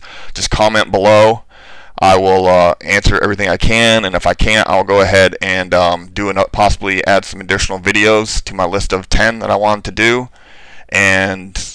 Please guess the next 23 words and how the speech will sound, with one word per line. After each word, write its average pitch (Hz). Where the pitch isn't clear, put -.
um, 92
I'm 117
gonna 117
go 113
ahead 110
and 98
put 117
a 92
link, 95
um, 90
of 90
this -
amortization 95
calculator, 101
um, 87
down 92
below, 87
so 92
you 92
guys 90
can, 95
like, 85
p-, -